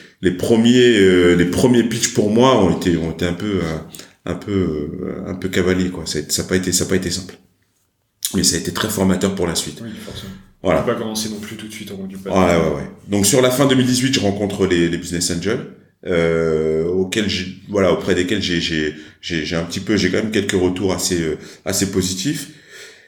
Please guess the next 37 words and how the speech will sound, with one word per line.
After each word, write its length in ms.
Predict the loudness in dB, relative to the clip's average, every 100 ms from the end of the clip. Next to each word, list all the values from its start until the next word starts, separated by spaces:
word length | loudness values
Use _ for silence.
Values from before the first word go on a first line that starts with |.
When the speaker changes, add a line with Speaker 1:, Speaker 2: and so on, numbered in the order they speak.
| -2
Speaker 1:
Et 160 | 0 2
comme 300 | 4 6 6
eux, 160 | 6
en 100 | 6
fait, 220 | 4 2 2
sont 140 | 0
sous 180 | 0 0
convention 580 | 2 2 2 2 0 -2
avec, 360 | -4 -6 -4
euh, 520 | -2 -2 -2 -2 -4 -4
la 120 | 0
région 340 | 0 0 -4 -6
Normandie, 400 | -6 -6 -6 -10
Speaker 2:
D'accord. 160 | -10 -6
Speaker 1:
qui 120 | -6
dispose 240 | 0 0
de 80 | 2
son 160 | 0 -2
fonds, 400 | -2 0 0 -2
de 60 | -6
son 100 | -6
fonds 120 | -4
d'investissement, 480 | -4 -2 -2 0 2
Normandie 300 | 2 0 -4
Participation, 500 | -8 -8 -6 -6 -8 -16 -20 -20 -20 _ -4
eh 80 | 0
bien, 200 | 2 4 6
euh, 100 | 4
ils 80 | 2
me 60 |
proposent 340 | -2 0 2 2
d'aller 160 | 0
rencontrer 400 | -2 -4 -6 -4
aussi, 280 | -4 -2 -2
euh, 120 | -2 -4
Normandie 280 | -8 -10
Participation. 520 | -12 -10 -10 -8 -10